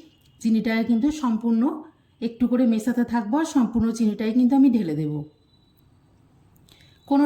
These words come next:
রকম যেন জল না থাকে রেসিপিতে, সেদিকটা কিন্তু খেয়াল রাখতে হবে। আস্তে আস্তে সমস্ত চিনিগুলো মিশিয়ে দিয়েছি আমি। মেশানোর পরে এটাকে আমি প্রায় আধ ঘন্টার জন্য ঢেকে রেখে দেবো। আপনাদের যদি সময় থাকে তাহলে কিন্তু এক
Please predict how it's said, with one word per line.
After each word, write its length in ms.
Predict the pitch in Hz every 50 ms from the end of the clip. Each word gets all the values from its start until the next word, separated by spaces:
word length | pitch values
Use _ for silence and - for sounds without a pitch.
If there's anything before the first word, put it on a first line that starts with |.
| 285 285
রকম 180 | 277 285 277 277 262
যেন 120 | 285 247 254 262 220 220
জল 160 | 226 214 220 226 226
না 40 | 226 226 -
থাকে 180 | 233 233 254 285 320 311 - - - - 175
রেসিপিতে, 400 | 196 - - 190 214 196 247 254 254
সেদিকটা 340 | 262 226 175 190 - - 196 170 202
কিন্তু 160 | 202 190 269 262
খেয়াল 200 | - 247 190 160 147 151
রাখতে 200 | 147 - - 180 160 175
হবে। 180 | 156 151 151 165 - _ _ _ _ _ - _ _ _ _ _ _ _ _ _ _ _ _ - - _ - - _ - - - _ - _ _ _ _ _ _ _ _ _ _ _ _ - 233
আস্তে 180 | 233 - - 285 269
আস্তে 160 | 269 285 302 285 302
সমস্ত 280 | 277 247 240 254 240 - 285 262 -
চিনিগুলো 380 | 262 233 240 233 202 240 233 247 240 220
মিশিয়ে 260 | 220 214 - 240 226 196
দিয়েছি 260 | 220 220 214 214 - 233 220
আমি। 120 | 233 269 302 - - - - - - - - - - - -
মেশানোর 400 | 220 214 - 262 247 247 262 254 262
পরে 160 | 262 240 262 277 262 233
এটাকে 220 | - 233 220 - 233 233
আমি 80 | 233 233
প্রায় 180 | 240 262 294 285 240 208
আধ 100 | 185 180 170 208
ঘন্টার 260 | 220 202 196 208 190 185
জন্য 140 | 214 214 247 277 240
ঢেকে 180 | 226 - - 175 151
রেখে 160 | 147 143 175 151
দেবো। 140 | 151 147 147 160 165
আপনাদের 260 | 165 233 240 220 262 240 247
যদি 140 | 262 233 262 - -
সময় 240 | 269 240 240 240 247 240
থাকে 160 | 247 247 285 302 294
তাহলে 200 | 240 214 190 190 202
কিন্তু 180 | 202 202 196 269 285 254
এক 60 | 196